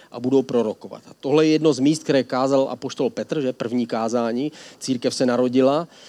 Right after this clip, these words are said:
na den letnic a tohle apoštol Petr kázal, tohle mu vystal, tenhle, tohle místo.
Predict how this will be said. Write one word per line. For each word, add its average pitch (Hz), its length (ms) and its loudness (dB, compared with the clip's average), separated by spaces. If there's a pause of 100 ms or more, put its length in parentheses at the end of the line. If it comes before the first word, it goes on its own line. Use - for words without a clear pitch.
(180)
na 123 140 0
den 131 180 2
letnic 143 540 0
a 123 80 -6
tohle 143 300 0
apoštol 139 520 -4
Petr 135 380 -2
kázal, 131 520 0
tohle 139 280 0
mu 131 220 2
vystal, 131 440 -2
tenhle, 139 300 -2
tohle 131 260 -4
místo. 127 480 2